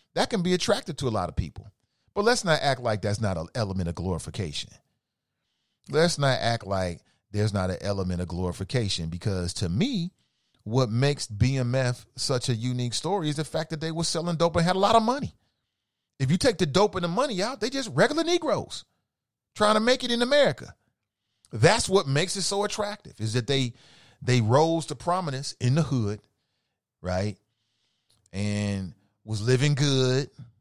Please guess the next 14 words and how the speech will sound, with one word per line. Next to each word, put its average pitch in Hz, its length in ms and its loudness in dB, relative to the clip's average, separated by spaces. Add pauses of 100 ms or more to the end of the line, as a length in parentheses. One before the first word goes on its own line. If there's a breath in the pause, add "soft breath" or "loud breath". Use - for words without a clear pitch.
(240)
And 110 140 -2
like 117 160 4
I 135 80 4
told 180 380 2
you, 95 280 -4
you 107 120 -4
know, 104 360 0
there 101 140 -2
was 104 160 -2
a, 98 140 -4
there 104 180 -6
was 104 180 -6
a 98 60 -8
cross, 123 500 0